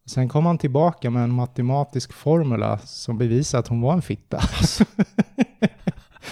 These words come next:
Speaker 2: Okej.
Speaker 1: Så skriver han också: "Hon var ingen fitta. Det var bara han som var en dick.
Speaker 2: Ja,
Speaker 1: Eh,
Speaker 2: det låter så.
Speaker 1: also, he was me." Så det
Speaker 2: Aha.
Speaker 1: var han som har gjort
Speaker 2: Mhm.
Speaker 1: det. Mm.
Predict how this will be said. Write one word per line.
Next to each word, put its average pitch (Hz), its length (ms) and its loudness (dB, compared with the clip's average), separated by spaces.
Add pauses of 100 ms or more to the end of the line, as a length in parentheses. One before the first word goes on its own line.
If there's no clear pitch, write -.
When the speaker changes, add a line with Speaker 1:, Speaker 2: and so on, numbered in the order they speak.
(680)
Speaker 2:
Okej. 110 280 0
Speaker 1:
Så 151 60 2
skriver 143 260 2
han 131 100 4
också: 123 260 2
"Hon 135 200 2
var 117 160 4
ingen 120 180 2
fitta. - 420 -4 (260)
Det 123 60 0
var 131 120 4
bara 127 120 4
han 120 200 2
som 120 160 -2
var 110 100 2
en 104 140 0
dick. - 480 -4
Speaker 2:
Ja, 113 360 2
Speaker 1:
Eh, 107 280 0
Speaker 2:
det 113 60 0
låter 107 340 -6
så. 101 200 -16
Speaker 1:
also, 143 540 0 (160)
he 127 180 2
was 123 280 -2
me." 117 340 0 (300)
Så - 320 -4
det 127 80 6
Speaker 2:
Aha. 127 180 8
Speaker 1:
var 127 120 6
han 107 240 0
som 113 140 -4
har 113 80 0
gjort 107 100 -2
Speaker 2:
Mhm. 120 320 -2 (120)
Speaker 1:
det. - 60 -8
Mm. - 120 -10